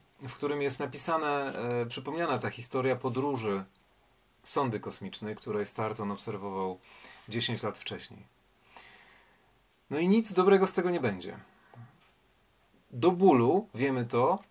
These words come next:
widząc bohaterów spotykających się w tym samym miejscu, od którego zaczyna się film, po czternastu latach, którzy nie potrafią się rozpoznać. Oni się widzą w tym samym miejscu, na tym samym przejeździe kolejowym.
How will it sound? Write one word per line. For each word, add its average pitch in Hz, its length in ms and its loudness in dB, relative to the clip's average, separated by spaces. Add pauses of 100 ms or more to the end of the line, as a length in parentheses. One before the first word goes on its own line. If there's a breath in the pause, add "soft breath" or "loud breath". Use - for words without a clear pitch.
(240)
widząc 147 440 -4
bohaterów 127 800 -2 (380)
spotykających 135 640 -2
się 131 120 -4
w - 80 -8
tym 131 140 -4
samym 185 340 0
miejscu, 117 320 -2
od 101 80 -6
którego 104 280 -4
zaczyna 101 340 -4
się - 120 -12
film, 123 380 -10 (380)
po 107 100 -10
czternastu 127 640 -4
latach, 117 520 0 (1080)
którzy 135 260 -6
nie 151 80 -4
potrafią 151 400 -2
się 147 380 0 (280)
rozpoznać. 120 640 -4 (280)
Oni 123 160 -4
się 208 140 2
widzą 120 320 -4
w - 60 -20
tym 117 160 -6
samym 196 340 2
miejscu, 107 420 -4
na 101 120 -6
tym 127 140 -8
samym 202 240 0
przejeździe 147 360 -2
kolejowym. 101 520 -4